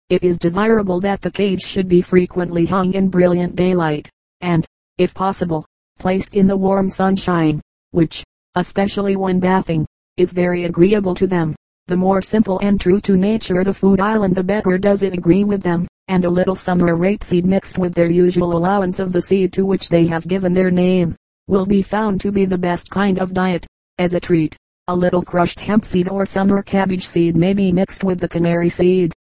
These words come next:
The beautiful grass from which the latter is obtained is a pretty ornament for the garden. It now grows very abundantly in count. The song of the canary is not in this country at all like that of the bird in a state of nature,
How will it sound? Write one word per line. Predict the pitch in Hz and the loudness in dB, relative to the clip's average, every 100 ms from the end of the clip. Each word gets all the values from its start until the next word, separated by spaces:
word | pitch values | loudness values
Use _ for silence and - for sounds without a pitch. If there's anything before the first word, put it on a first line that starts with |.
| _ | _
The | 180 | -2
beautiful | 180 180 180 - | 2 2 2 -6
grass | 170 170 208 - | -2 -2 -2 -4
from | - 208 202 | 0 2 2
which | 190 - | 0 -2
the | 175 | -2
latter | 175 214 202 180 | 0 0 0 0
is | 196 196 | 0 0
obtained | 185 196 208 190 | -4 -2 -2 0
is | 196 | 0
a | 196 | 0
pretty | 185 185 180 | -2 -2 0
ornament | 202 220 208 180 - | 0 0 0 -2 -2
for | 196 185 | -4 -2
the | 175 | 0
garden. | 190 208 190 180 - _ | 0 0 0 -2 -6 _
It | 185 185 | -2 2
now | 180 180 | 0 0
grows | 185 175 170 | 0 0 0
very | 165 190 180 180 | -2 -2 0 -2
abundantly | 196 196 196 190 185 180 | -2 0 0 0 0 -2
in | 175 | -2
count. | 175 180 175 - _ _ - | -2 -2 -2 -6 _ _ -4
The | 180 | -4
song | - 208 190 | 0 0 0
of | 196 | -2
the | 190 | -4
canary | - 175 208 185 190 | -2 0 0 0 0
is | 196 | 2
not | 180 208 - | 0 0 2
in | 208 | 2
this | 190 - | 2 0
country | - 208 - 180 | -4 -4 -2 -2
at | 190 190 | -2 -2
all | 185 180 | 0 0
like | 175 190 - | 0 -2 -4
that | 196 | -2
of | 190 175 | -2 -4
the | |
bird | 170 196 196 180 | 2 4 4 2
in | 190 | 0
a | 185 | 0
state | - 185 196 | -2 -2 -2
of | 190 | -2
nature, | 180 185 - 160 151 | 0 0 -2 -6 -6